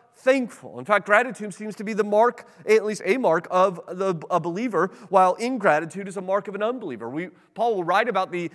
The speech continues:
the final days in Second Timothy, and he'll say the last days will be marked by people who are lovers of money, lovers of self, lovers of pre-, of pleasure,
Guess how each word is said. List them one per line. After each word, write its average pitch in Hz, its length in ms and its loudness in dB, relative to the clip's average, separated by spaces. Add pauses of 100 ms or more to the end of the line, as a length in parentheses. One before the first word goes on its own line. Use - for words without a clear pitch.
(160)
the 160 120 -2
final 208 380 2
days 185 360 0
in 139 80 -4
Second 160 280 -4
Timothy, 180 460 -2
and 160 100 -2
he'll 185 180 0
say 190 120 -8
the 170 100 -2
last 170 340 4
days 170 200 -2
will 170 80 -8
be 165 120 -4
marked 180 380 0 (260)
by 180 140 2
people 202 360 0
who 190 80 4
are 180 100 6
lovers 180 320 2
of 165 280 -10
money, 165 340 0 (180)
lovers 170 300 2
of 180 120 -4
self, 185 340 2 (180)
lovers 170 300 2
of 180 100 -2
pre-, 190 280 2 (140)
of 160 100 -10
pleasure, 202 440 2